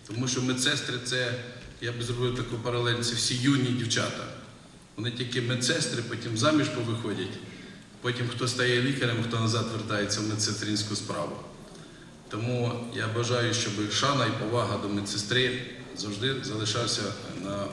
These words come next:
висоті. Тому закликаю на вас Боже благословення, будьте нам щасливі, здорові, усміхнені, тому що від вас залежить життя людини. Многих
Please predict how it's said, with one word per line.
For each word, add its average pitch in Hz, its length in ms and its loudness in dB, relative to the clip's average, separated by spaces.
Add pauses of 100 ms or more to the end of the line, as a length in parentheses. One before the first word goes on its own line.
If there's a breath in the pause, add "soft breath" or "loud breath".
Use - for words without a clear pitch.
висоті. 95 520 -4
Тому 113 460 -2 (580 loud breath)
закликаю 110 520 0
на 104 100 2
вас 101 200 2
Боже 98 260 -2
благословення, 104 840 0 (100)
будьте 104 260 -2
нам 95 260 -4
щасливі, 120 560 2
здорові, 113 520 2 (100)
усміхнені, 113 760 2 (420 loud breath)
тому 107 180 -2
що 104 140 -2
від 95 180 -4
вас 139 400 2
залежить 120 600 0
життя 107 440 -2 (160)
людини. - 280 -8 (120)
Многих 160 380 6